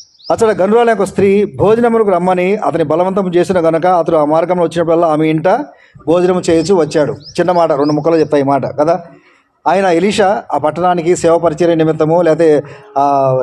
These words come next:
దే-, ఏ పని మీదనో మరి ఆయన వచ్చేటప్పుడు పోయేటప్పుడు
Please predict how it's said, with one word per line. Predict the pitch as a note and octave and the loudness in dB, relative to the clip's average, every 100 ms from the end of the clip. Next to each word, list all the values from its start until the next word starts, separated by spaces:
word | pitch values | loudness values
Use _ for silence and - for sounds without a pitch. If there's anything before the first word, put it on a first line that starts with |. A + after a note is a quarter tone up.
| A#2+ | 0
దే-, | D3+ F3+ | 0 2
ఏ | D3 | 2
పని | E3 F3+ | 0 -2
మీదనో | F3+ F3+ E3+ D3 D3 | 0 0 0 -2 -2
మరి | D#3+ | 0
ఆయన | D#3+ D#3+ | 2 0
వచ్చేటప్పుడు | D#3+ D#3+ G3+ G3 F#3+ | -2 0 0 0 -2
పోయేటప్పుడు | F#3 F3+ F3+ F3 E3+ D3+ G3+ | 0 0 0 0 0 0 -2